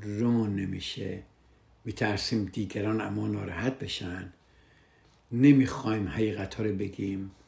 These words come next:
میپوشونیم، درک می‌کن-، ناراحت می‌شیم ولی هیچی نمیگیم،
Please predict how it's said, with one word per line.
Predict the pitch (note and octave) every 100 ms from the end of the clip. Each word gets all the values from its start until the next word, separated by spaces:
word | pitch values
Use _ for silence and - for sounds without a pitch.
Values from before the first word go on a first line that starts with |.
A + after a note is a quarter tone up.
| _ _ -
میپوشونیم، | G3 - B2 - B2 A2+ A2+ A2+ G#2+ G#2+ - _ _ _ _ _ _ _ _ _
درک | - D3 D3 D#3
می‌کن-، | C#3 - C3+ - E2+
ناراحت | D#2+ C3 C3 C#3 A#2+
می‌شیم | G#2+ - B2 G#2+
ولی | A2+ A#2
هیچی | C3 C3+ - C3+
نمیگیم، | B2+ A2+ G#2 A2 G2+